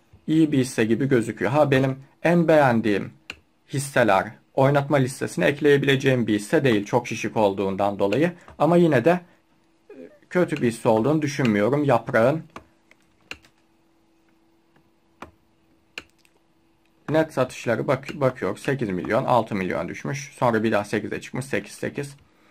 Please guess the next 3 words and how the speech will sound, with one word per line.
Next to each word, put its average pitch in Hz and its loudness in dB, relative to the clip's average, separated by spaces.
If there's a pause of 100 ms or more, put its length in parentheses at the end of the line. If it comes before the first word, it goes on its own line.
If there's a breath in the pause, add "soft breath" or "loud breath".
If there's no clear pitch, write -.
(2250 soft breath)
Öz 143 0
sermaye 120 2
karlılığı 120 0